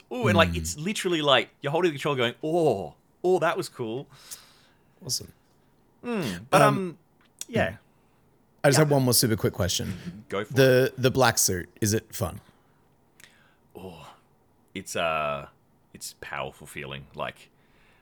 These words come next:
Speaker 2: Sick.
Speaker 1: wha-, uh, one thing I'll share with people, just in case you're not noticing or just in case you play with headphones,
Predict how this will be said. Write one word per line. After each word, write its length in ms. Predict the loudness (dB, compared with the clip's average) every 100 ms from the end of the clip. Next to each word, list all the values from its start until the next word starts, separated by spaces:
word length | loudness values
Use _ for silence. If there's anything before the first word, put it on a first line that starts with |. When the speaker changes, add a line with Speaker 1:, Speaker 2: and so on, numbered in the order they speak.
| _ _ _
Speaker 2:
Sick. 200 | -8 -8 _ _ _ _ _ _
Speaker 1:
wha-, 120 | -6 -4
uh, 160 | -4
one 240 | -4 -4 -2
thing 180 | 0 0
I'll 100 | -2
share 260 | -4 -4
with 140 | -6 -8
people, 280 | -12 -12 -12
just 200 | -10 -10
in 60 |
case 220 | -8 -8
you're 100 | -8
not 140 | -10 -10
noticing 440 | -10 -8 -10 -12
or 60 | -14
just 160 | -14 -12
in 40 |
case 140 | -12
you 60 | -12
play 160 | -10 -12
with 120 | -12
headphones, 600 | -16 -12 -12 -12 -14